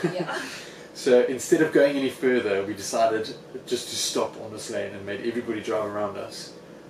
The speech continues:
Speaker 2: Um, put the hazards on.
Speaker 1: Recce.
Speaker 2: Recce, yeah.
Speaker 1: Mm.
Speaker 2: Some recon. So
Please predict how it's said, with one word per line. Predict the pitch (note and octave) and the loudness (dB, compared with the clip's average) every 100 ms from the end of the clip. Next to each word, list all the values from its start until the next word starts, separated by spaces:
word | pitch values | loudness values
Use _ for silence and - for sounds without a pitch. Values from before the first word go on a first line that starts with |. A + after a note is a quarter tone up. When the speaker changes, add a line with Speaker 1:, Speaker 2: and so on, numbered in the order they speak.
| - G#2 | -12 -4
Speaker 2:
Um, | G#2 G#2 G2+ G2 - - - - - | -2 -2 -6 -10 -14 -18 -18 -18 -14
put | - | -8
the | A#2 | -2
hazards | B2 A#2 A2 A2+ | 2 2 2 0
on. | G#2+ G#2+ G#2 - | 0 -2 -10 -8
Speaker 1:
Recce. | G3 C3+ | -8 -6
Speaker 2:
Recce, | G#2+ F#2 - F2+ - - | -6 -6 -6 -10 -10 -10
yeah. | - | -8
Speaker 1:
Mm. | F#2+ - - - - | -8 -12 -16 -18 -16
Speaker 2:
Some | G2+ | -10
recon. | G2 F#2+ F#2+ - - - - - - - | -10 -8 -10 -10 -14 -16 -16 -16 -16 -6
So | - A#2+ - | 4 6 6